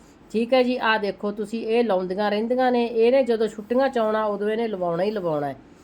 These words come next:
ਤੇ ਵੈਸੇ ਤਾਂ ਇਹ ਆਪਦੇ ਡੈਡੀ ਕੋਲੇ ਰਹਿੰਦੀ ਆ, ਪਰ ਮੇਰੇ ਕੋਲੇ ਆ ਜਾਂਦੀ ਹੁੰਦੀ ਆ। ਇਹ ਛੁੱਟੀਆਂ 'ਚ ਆਉਂਦੀ ਹੈ ਜੀ, ਕਈ ਦਿਨ ਲਾ ਜਾਂਦੀ ਹੈ। ਫਿਰ ਉਦੋਂ ਮੈਂ ਇਹਦੀ ਪੂਰੀ ਕੇਅਰ ਕਰਦੀ ਹਾਂ, ਫਿਰ ਵਾਲਾਂ ਦੀ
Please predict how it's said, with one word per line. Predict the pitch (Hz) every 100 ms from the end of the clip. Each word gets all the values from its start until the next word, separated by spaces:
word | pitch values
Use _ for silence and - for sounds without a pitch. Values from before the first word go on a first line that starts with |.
| - - -
ਤੇ | 208 208 202
ਵੈਸੇ | 208 226 247 247
ਤਾਂ | 247
ਇਹ | 233 233
ਆਪਦੇ | 226 214 214 220
ਡੈਡੀ | 202 202 220
ਕੋਲੇ | 214 233 233
ਰਹਿੰਦੀ | 233 247 269
ਆ, | 254
ਪਰ | 247 226
ਮੇਰੇ | 214 214
ਕੋਲੇ | 214 214
ਆ | 208 185
ਜਾਂਦੀ | 180 175 175
ਹੁੰਦੀ | 170 165 175
ਆ। | 175
ਇਹ | 175
ਛੁੱਟੀਆਂ | 170 202 269 277
'ਚ | 240
ਆਉਂਦੀ | 160 156 170
ਹੈ | 170
ਜੀ, | 202
ਕਈ | 214 254
ਦਿਨ | 254 220
ਲਾ | 170 156
ਜਾਂਦੀ | 151 151 180
ਹੈ। |
ਫਿਰ | 180 185 190 - - -
ਉਦੋਂ | 233 240 262
ਮੈਂ | 269 262
ਇਹਦੀ | 285
ਪੂਰੀ | 247 254 247
ਕੇਅਰ | 240 240 269 285
ਕਰਦੀ | 226 175 180
ਹਾਂ, | 190
ਫਿਰ | 185 185
ਵਾਲਾਂ | 185 185 185 185
ਦੀ | 185 185